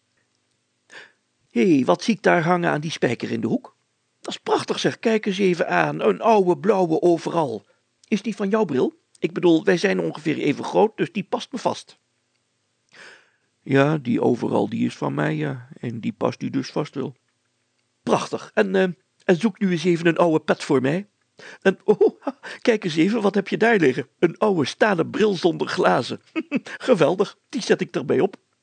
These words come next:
Had ik nu nog maar een pruik." "Tja, de vrouw van kruidenier Van Loon, die draagt geloof ik een pruik,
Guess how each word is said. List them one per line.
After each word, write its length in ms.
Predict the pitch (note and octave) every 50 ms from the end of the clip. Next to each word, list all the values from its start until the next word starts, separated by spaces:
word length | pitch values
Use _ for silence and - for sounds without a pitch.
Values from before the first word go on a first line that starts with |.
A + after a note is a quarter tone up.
| _ _ _ _ _ _ _
Had 200 | - E3+ E3 -
ik 120 | D#3+ -
nu 100 | F#3 E3+
nog 160 | D#3 F3 F#3+
maar 180 | - G#3 F#3+ F#3+
een 120 | G3+ F#3+
pruik." 400 | - - G#3 F3+ D#3+ - - - _ _ _ _ _ _ _ _ _ _ _ _ _ _ _ _ _ _ _ _ _ _ _ _ _ _
"Tja, 280 | - - - D#3+ C3 - _ - - - - _ _ _ _ _ _
de 160 | - - C3
vrouw 240 | - - D3 D#3+ D#3
van 200 | C3+ - C#3 C3+
kruidenier 540 | - - D3 C#3+ C#3 C3 C3+ C3 C3+ C3+ B2+
Van 180 | B2+ C3 B2+
Loon, 240 | B2 C3 D3 D#3 D#3
die 120 | D3 C#3 C3
draagt 320 | B2 B2 B2 A#2+ A2+ -
geloof 260 | - C3 B2 A#2 A2
ik 100 | A#2+ -
een 140 | - C3+ B2
pruik, 380 | - A#2+ B2 A#2 B2+ - -